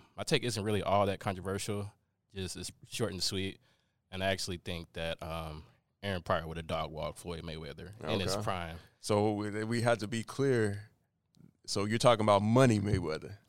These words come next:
Speaker 1: There are two different Mayweathers. So
Speaker 2: Yes,
Speaker 1: that,
Speaker 2: there
Speaker 1: that is a
Speaker 2: definitely,
Speaker 1: good
Speaker 2: there
Speaker 1: clarifying
Speaker 2: definitely
Speaker 1: question.
Speaker 2: is two different Mayweathers.
Speaker 1: We got, uh, Floyd Money Mayweather, and we got Pretty Boy Floyd.
Speaker 2: Right.
Speaker 1: So young Pretty Boy Floyd was a dog. Um, he actually fought you.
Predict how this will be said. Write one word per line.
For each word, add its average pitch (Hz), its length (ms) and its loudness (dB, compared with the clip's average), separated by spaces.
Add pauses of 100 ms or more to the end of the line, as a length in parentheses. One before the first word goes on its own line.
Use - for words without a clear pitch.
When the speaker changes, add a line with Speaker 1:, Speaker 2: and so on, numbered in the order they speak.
(480)
Speaker 1:
There 339 180 -4
are 320 60 0
two - 180 -4
different 95 280 -4
Mayweathers. 82 400 -6
So 127 180 4
Speaker 2:
Yes, 104 140 2
Speaker 1:
that, 120 40 2 (120)
Speaker 2:
there 98 100 0
Speaker 1:
that 123 200 6
is 131 140 2
a 117 40 4
Speaker 2:
definitely, 120 100 4
Speaker 1:
good 113 140 4
Speaker 2:
there 113 220 4
Speaker 1:
clarifying 110 280 6
Speaker 2:
definitely 120 80 2 (180)
Speaker 1:
question. 98 140 2
Speaker 2:
is 98 40 -2
two 123 100 -2
different 107 360 0
Mayweathers. 98 640 -2 (140)
Speaker 1:
We 113 100 -4
got, 107 380 6
uh, 95 280 0
Floyd 139 500 4 (200)
Money 147 300 4
Mayweather, 120 680 6
and 101 140 -6
we 107 100 -4
got 101 260 0
Pretty 180 200 4
Boy 113 260 2
Floyd. 82 480 -6
Speaker 2:
Right. 92 340 0
Speaker 1:
So - 180 -4
young 135 300 4
Pretty 135 220 -2
Boy 110 240 0
Floyd 95 360 -4
was 87 180 -6
a 87 60 -10
dog. 90 420 -2 (580)
Um, 90 140 -4
he 123 80 2
actually 113 220 0
fought 80 340 -6
you. 80 160 -8